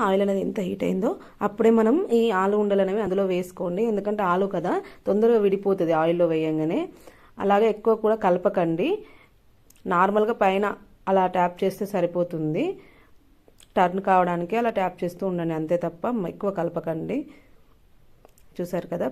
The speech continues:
పర్ఫెక్ట్గా అలా గోల్డెన్ కలర్ వచ్చిన తర్వాత తీసేసుకుంటే మనకైతే ఆలు చీజ్ బాల్స్ అనేవి రెడీ అయిపోతుంది. చీజ్ అనేది తొందరగా మెల్ట్ అయిపోతుందండి వేడికి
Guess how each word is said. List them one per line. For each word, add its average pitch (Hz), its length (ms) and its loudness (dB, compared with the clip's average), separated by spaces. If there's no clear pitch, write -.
పర్ఫెక్ట్గా 180 600 -4
అలా 202 200 2
గోల్డెన్ 175 340 2
కలర్ 175 200 2
వచ్చిన 165 260 -8
తర్వాత 165 300 -4
తీసేసుకుంటే 160 640 -4
మనకైతే 180 420 0
ఆలు 175 260 0
చీజ్ 170 240 -4
బాల్స్ 160 220 -4
అనేవి 190 220 -4
రెడీ 165 220 -2
అయిపోతుంది. 156 560 -4
చీజ్ 208 280 -2
అనేది 214 280 0
తొందరగా 190 360 0
మెల్ట్ 170 240 0
అయిపోతుందండి 165 640 -4
వేడికి 160 320 -4